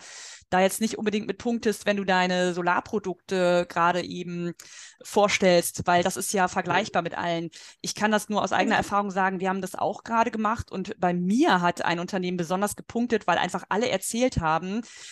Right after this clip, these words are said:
Speaker 1: wie reibungslos das gelaufen ist und der Service drumherum war einfach mega gut und ich, ich glaube auch, dass so ein
Speaker 2: Mhm.
Speaker 1: Newsletter davon leben könnte, wenn man, wenn man auch mal sagt, hey, das war ein Kundenproblem, das haben wir gelöst, ne? Also ich glaube, dass man auch so ein Newsletter nutzen könnte, um Geschichten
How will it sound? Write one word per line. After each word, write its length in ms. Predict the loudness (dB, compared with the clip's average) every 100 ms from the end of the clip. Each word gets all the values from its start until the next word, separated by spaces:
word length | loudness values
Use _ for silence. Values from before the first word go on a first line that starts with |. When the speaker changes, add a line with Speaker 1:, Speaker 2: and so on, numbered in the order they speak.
| -6
Speaker 1:
wie 120 | 0
reibungslos 560 | 4 6 6 2 2 2
das 180 | 2 0
gelaufen 400 | 2 4 2 -2
ist 100 | -6
und 120 | -4
der 80 | -4
Service 400 | 0 2 2 -2
drumherum 520 | -4 -2 0 0 0
war 100 | 0
einfach 320 | 0 -4 -6
mega 300 | -4 0 2
gut 460 | 0 -4 -4 -4 -6
und 120 | -8
ich, 60 | -12 _ -14
ich 100 | 0
glaube 280 | 4 4 4
auch, 80 |
dass 140 | 2 0
so 80 | 0
ein 60 |
Speaker 2:
Mhm. 60 | 0
Speaker 1:
Newsletter 400 | -2 0 2 2
davon 300 | 0 -2 -4
leben 240 | -4 -6
könnte, 340 | -2 -2 -2 -2
wenn 100 | 0
man, 220 | 0 -2 -10 -20 -4
wenn 100 | 2
man 100 | 4
auch 80 | 4
mal 120 | 2
sagt, 220 | 0 0
hey, 100 | -2
das 220 | -2 0
war 80 | -2
ein 160 | -2 -4
Kundenproblem, 1120 | -4 -2 -2 -4 -6 -12 -8 -4 0 2 2
das 180 | 2 0
haben 140 | -2
wir 80 | -2
gelöst, 500 | -2 0 0 -2 -4
ne? 140 | -4
Also 120 | -4 -2
ich 60 |
glaube, 200 | 0 0
dass 180 | -2 -4
man 120 | -4
auch 420 | 2 4 4 0 -4
so 180 | -6
ein 60 | -2
Newsletter 400 | -2 -2 -2 -2
nutzen 320 | -4 -6 -8
könnte, 400 | 0 0 0 -4
um 340 | -4 -2 -2 -4 -10 -20 _ -2
Geschichten 840 | 0 2 0 -4 -6 -2 -2